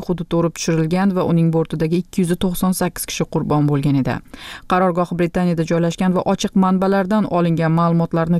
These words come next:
tergov qilayotgan mutaxassislardan iborat Bellingcat tashkiloti yil ellik uchinchi zenit brigadasini ehtimoliy raketa manbai sifatida aniqladi.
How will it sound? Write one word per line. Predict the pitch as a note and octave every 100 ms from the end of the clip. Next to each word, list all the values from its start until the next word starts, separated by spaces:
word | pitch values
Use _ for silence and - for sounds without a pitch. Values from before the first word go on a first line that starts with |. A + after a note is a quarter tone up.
| -
tergov | F3+ F3 F3
qilayotgan | - D#3+ D#3+ E3+ E3
mutaxassislardan | E3+ F3+ E3 E3 - D#3+ E3 F3
iborat | C3 D#3+ D#3+ E3+ - G3
Bellingcat | A#3+ A#3+ A#3 A#3 -
tashkiloti | F#3+ - E3+ E3+ F3 G3 A#3
yil | G3+ A3 -
ellik | A#3 B3 -
uchinchi | - B3+ B3 C#4
zenit | G3 A3+ A3+ F#3
brigadasini | F#3+ F#3+ F#3+ F3+ F3+ F#3+ F#3
ehtimoliy | - F#3 F3 F3
raketa | E3+ E3+ F3+ F3+
manbai | F3 F3 E3+ E3+ E3+
sifatida | - F3 F3+ F3+
aniqladi. | E3+ C#3+ C3+ C3